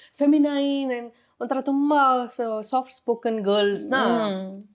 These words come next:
Speaker 1: ಇಷ್ಟಪಡೋ ಒಂದ್ ಗ್ಯಾಂಗ್ ಇರುತ್ತೆ.
Speaker 2: ಹ್ಮ್.
Speaker 1: ಒಂದು ಗ್ರೂಪ್ ಇರುತ್ತೆ, ಒಂದು, ಆ, ಏನೋ ಒಂದು, ಆ, ಡಿವಿಷನ್ ಇರುತ್ತೆ. So ಇಲ್ಲೇನಾಗತ್ತೆ, see, ಆ, as an artist I can be anything.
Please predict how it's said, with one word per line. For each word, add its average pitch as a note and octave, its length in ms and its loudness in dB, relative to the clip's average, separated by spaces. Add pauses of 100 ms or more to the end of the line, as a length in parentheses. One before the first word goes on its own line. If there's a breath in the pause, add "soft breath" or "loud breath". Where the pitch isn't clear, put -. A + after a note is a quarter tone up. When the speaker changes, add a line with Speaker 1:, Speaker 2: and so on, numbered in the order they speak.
(460)
Speaker 1:
ಇಷ್ಟಪಡೋ F#3+ 500 0
ಒಂದ್ E3+ 220 -2
ಗ್ಯಾಂಗ್ D3+ 280 -6
ಇರುತ್ತೆ. D3 260 -6
Speaker 2:
ಹ್ಮ್. F#3+ 380 -2 (300 loud breath)
Speaker 1:
ಒಂದು F3+ 340 2
ಗ್ರೂಪ್ D#3+ 380 0
ಇರುತ್ತೆ, E3 280 -2
ಒಂದು, E3 560 -2 (300)
ಆ, E3 280 -2
ಏನೋ G#3 200 -2
ಒಂದು, F3 540 2 (200)
ಆ, D#3 280 -6
ಡಿವಿಷನ್ F3 360 4
ಇರುತ್ತೆ. D3+ 340 -14 (500 soft breath)
So D#4+ 280 0
ಇಲ್ಲೇನಾಗತ್ತೆ, C#4+ 1000 4 (140)
see, - 240 -6 (400)
ಆ, G3 220 2
as A3+ 380 4
an D#4+ 80 10
artist A3+ 440 0
I - 40 -12
can G#3 120 0
be G3+ 140 2
anything. E3+ 260 -6